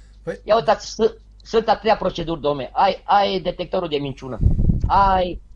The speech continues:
Speaker 2: domne, nici nu i-o luat declarație. Ăla trebuie să declare. Domne,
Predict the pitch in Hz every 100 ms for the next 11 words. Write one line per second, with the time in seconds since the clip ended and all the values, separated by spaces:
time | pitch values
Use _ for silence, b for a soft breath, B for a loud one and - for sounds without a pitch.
0 | - - - 208 202 170 226 220 214 202
1 | - 165 208 196 185 170 170 - 156 175
2 | 214 180 190 208 202 123 - 190 175 113